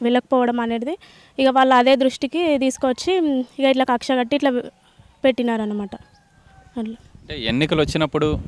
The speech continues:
Speaker 2: రాజకీయాలు చేయాలి, అన్ని పార్టీలు ఎన్నికల్లో పాల్గొంటాయి. ఎన్నికలు అయిపోయిన తర్వాత దగ్గర దగ్గర మూడు సంవత్సరాలు అవుతుంది. ప్రజల కోసమే పనిచేయాలి కదా వీళ్ళంతా.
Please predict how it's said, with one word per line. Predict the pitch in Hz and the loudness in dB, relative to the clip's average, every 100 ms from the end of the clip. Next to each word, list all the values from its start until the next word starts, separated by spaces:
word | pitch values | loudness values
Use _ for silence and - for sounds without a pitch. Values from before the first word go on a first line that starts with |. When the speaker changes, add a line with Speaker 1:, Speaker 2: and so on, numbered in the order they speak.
| - | -4
Speaker 2:
రాజకీయాలు | - 117 123 139 135 123 | 2 2 0 0 0 0
చేయాలి, | 123 117 127 120 - _ - | 0 0 0 -6 -14 _ -6
అన్ని | 113 131 | -4 -2
పార్టీలు | 135 120 135 127 | 0 0 0 -2
ఎన్నికల్లో | 120 120 123 | -2 -2 0
పాల్గొంటాయి. | 120 107 104 98 85 - - - | 2 2 0 -4 -6 -10 -18 -4
ఎన్నికలు | 110 139 156 160 | 0 0 2 2
అయిపోయిన | 156 160 151 | 2 0 2
తర్వాత | 147 147 147 160 | 4 6 4 2
దగ్గర | 160 127 123 | 0 0 0
దగ్గర | 143 147 | 0 -2
మూడు | 131 135 | -2 -2
సంవత్సరాలు | 135 127 143 131 | -2 -2 0 2
అవుతుంది. | 104 92 90 - - - - - _ - - | 0 -4 -10 -12 -20 -20 -20 -20 _ -14 0
ప్రజల | 127 131 175 | 4 6 4
కోసమే | 175 180 180 | 4 2 2
పనిచేయాలి | 175 156 151 143 123 | 2 2 4 4 4
కదా | 110 | 2
వీళ్ళంతా. | 120 117 113 113 | 2 2 0 0